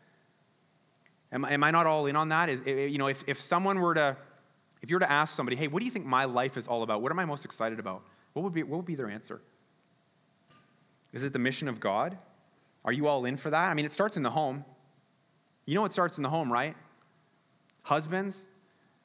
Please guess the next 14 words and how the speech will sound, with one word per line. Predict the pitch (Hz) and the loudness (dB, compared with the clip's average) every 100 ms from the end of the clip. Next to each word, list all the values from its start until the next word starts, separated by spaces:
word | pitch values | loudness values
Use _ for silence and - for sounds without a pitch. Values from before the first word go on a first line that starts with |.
| - | -6
are | 135 | -2
you | 156 | 0
discipling? | 170 - 143 156 170 | -2 -2 -2 0 -2
Are | 131 | 0
you | 143 165 | 0 -2
leading | 139 131 143 151 156 | -4 -6 -6 -4 -4
your | 147 | -4
wives? | 117 107 107 127 139 - - _ _ _ _ _ _ _ _ _ - | -2 -2 -2 -4 -10 -20 -20 _ _ _ _ _ _ _ _ _ -16
Do | 120 | -4
you, | 156 165 170 165 156 - _ _ _ _ _ - | 0 2 2 0 -6 -20 _ _ _ _ _ -12
do | 135 | -8
you | 165 | -4
love | 120 113 139 | -2 -4 -4
them? | 147 156 | -8 -10